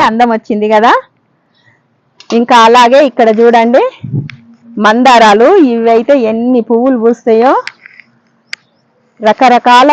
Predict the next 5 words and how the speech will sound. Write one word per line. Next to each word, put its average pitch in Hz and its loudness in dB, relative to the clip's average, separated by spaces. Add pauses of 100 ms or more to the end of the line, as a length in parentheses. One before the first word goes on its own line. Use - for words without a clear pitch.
(100)
పువ్వులు, 233 -2 (1080)
చెట్టు 262 0 (100)
నిండా 254 2 (100)
పువ్వులే, 247 0 (800)
రోజు 277 2